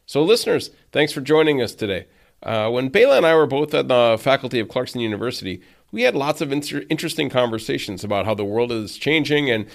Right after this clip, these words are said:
specifically about how innovation and entrepreneurship are changing. We'd talk about these things over coffee or lunch as time allowed. And a little over, uh,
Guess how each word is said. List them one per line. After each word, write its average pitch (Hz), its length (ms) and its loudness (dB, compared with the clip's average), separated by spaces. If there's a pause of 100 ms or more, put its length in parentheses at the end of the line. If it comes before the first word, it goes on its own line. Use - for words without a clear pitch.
specifically 143 640 -2
about 113 320 0
how 110 280 -2
innovation 139 580 -2
and 104 100 -6
entrepreneurship 117 640 -6
are 92 80 -8
changing. 85 420 -12 (520)
We'd 254 360 -4
talk 170 240 2
about 151 260 2
these 139 180 -6
things 123 260 -4
over 117 220 -2
coffee 107 480 -6
or 98 80 -6
lunch 98 280 -10
as 104 280 -6
time 104 260 -6
allowed. 123 360 0 (300)
And 135 380 2
a 151 60 2
little 202 180 2
over, 165 560 4
uh, 131 380 6